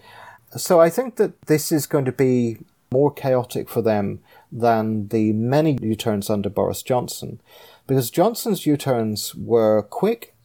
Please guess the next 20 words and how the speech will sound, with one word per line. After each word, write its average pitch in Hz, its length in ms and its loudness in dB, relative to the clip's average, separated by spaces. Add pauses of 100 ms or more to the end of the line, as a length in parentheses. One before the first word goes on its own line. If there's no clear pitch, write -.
(140)
and 131 420 0
usually 233 460 -2
they 190 140 0
were 127 120 0
total. 143 600 -4 (260)
I - 60 -6
mean, 120 240 -2
I - 160 -2
don't 98 100 -4
wanna 101 240 -2 (460)
overstate 117 640 2
this. - 340 -8
Uh, 87 220 0 (340)
Boris - 320 0
is 107 80 -14
quite - 260 -2
chaotic 110 480 -4
in 90 160 -4
many 120 180 -4
ways. - 440 -4